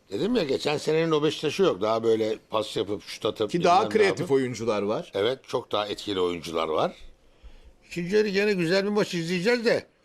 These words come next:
Speaker 1: birisi geriye düştüğü zaman maç bir hareketleniyor. Eşit olunca tekrar gazı şeye
Speaker 2: Beş
Speaker 1: basıyorlar,
Speaker 2: dakikada
Speaker 1: frene
Speaker 2: eşitlendi
Speaker 1: basıyorlar.
Speaker 2: zaten.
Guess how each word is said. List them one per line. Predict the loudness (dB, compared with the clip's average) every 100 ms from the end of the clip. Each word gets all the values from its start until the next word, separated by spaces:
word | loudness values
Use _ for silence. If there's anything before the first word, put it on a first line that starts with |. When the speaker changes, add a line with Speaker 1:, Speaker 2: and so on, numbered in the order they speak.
| _ _ _ _ _ -8
Speaker 1:
birisi | -4 -4 -4 0
geriye | 2 2 2
düştüğü | -2 -6 -2
zaman | 0 0 2
maç | 0 2
bir | 2
hareketleniyor. | 2 2 0 2 4 6 6 4
Eşit | 2 2
olunca | 0 0 0 2
tekrar | 0 2 0
gazı | 0 -2 -2
şeye | 2 2
Speaker 2:
Beş | 2
Speaker 1:
basıyorlar, | 0 0
Speaker 2:
dakikada | 0 2
Speaker 1:
frene | 4 2
Speaker 2:
eşitlendi | 2 2
Speaker 1:
basıyorlar. | 0 0 0
Speaker 2:
zaten. | 0 -2 -6